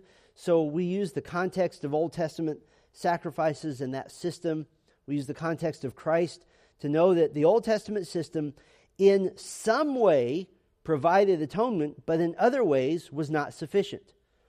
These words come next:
And so we, we kinda leave it there. In some way, it provided atonement, but in other ways, it was not sufficient.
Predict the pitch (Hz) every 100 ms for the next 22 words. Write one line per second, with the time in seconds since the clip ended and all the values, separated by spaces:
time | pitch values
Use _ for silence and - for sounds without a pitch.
0 | _ _ _ _ _ - 131 - 170 165
1 | 156 165 143 147 180 208 175 175 190 156
2 | - 180 160 - - _ - _ _ _
3 | _ _ _ _ 151 143 - 233 247 156
4 | 147 185 135 147 139 165 196 190 156 147
5 | 165 151 143 151 202 139 143 170 160 139
6 | 123 - 147 202 202 107